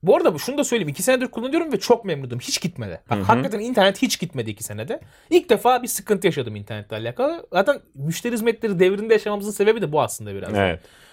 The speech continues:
Speaker 1: Aradım abi. Yasal süre üç ila yedi iş gün içerisindedir ama en kısa zamanda göstereceğiz. Dedim ki, "Bak ben internette iş yapıyorum. Lütfen," dedim, "hani santrale bakabilirler, çabuk olsunlar." diye. Hiç de bak bağıra çağıra da konuşmam. Arasın çağrı merkezine karşıda kayıtlarımı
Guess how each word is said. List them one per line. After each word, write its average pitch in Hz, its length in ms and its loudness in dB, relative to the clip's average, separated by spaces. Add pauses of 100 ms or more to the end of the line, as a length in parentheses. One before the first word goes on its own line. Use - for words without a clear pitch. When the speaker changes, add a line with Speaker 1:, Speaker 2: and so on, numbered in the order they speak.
(140)
Speaker 1:
Aradım 294 340 4
abi. 208 340 -2
Yasal 220 300 4
süre 240 440 4
üç 233 220 -6
ila 220 140 4
yedi 226 200 0
iş 208 140 -4
gün 143 100 -8
içerisindedir 127 480 -2
ama 220 140 -2
en 208 80 -2
kısa 196 120 -6
zamanda 175 280 -2
göstereceğiz. 180 400 0
Dedim 226 140 -4
ki, 190 80 -4
"Bak 147 120 -2
ben 180 80 -2
internette 180 400 -2
iş 254 120 -8
yapıyorum. 113 300 -6
Lütfen," 175 280 -2
dedim, 110 120 -10
"hani 107 200 -10
santrale 127 400 -8
bakabilirler, 143 420 -6
çabuk 151 300 -6
olsunlar." 101 400 -8
diye. 240 120 -12 (340)
Hiç 330 160 0
de 277 60 6
bak 233 180 -2
bağıra 208 240 4
çağıra 214 220 4
da 220 80 2
konuşmam. 170 480 -4
Arasın 208 300 0
çağrı 180 220 2
merkezine 156 240 -2
karşıda 156 260 0
kayıtlarımı 156 540 -2